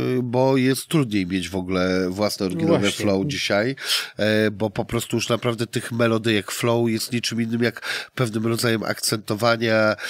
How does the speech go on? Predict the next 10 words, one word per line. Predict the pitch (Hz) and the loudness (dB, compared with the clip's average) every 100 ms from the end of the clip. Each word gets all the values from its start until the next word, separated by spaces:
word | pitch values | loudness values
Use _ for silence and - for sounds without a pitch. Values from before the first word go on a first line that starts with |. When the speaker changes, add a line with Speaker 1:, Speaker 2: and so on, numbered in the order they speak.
| - - | -8 -2
Speaker 1:
e, | 101 110 107 101 | 0 2 2 0
więc | 110 104 - | -2 -2 -2
pewnego | 127 113 123 113 | -2 0 -2 0
rodzaju | 117 113 123 123 | 0 2 2 2
melodią, | 127 127 110 92 80 78 | 4 4 2 0 -4 0
no, | 87 | 0
Speaker 2:
Mhm. | 90 90 85 90 92 | 0 0 0 0 -2
Speaker 1:
y, | - - | -4 -10
więc, | 104 113 104 - 110 | -4 -4 -4 -2 0
e, | 104 | 0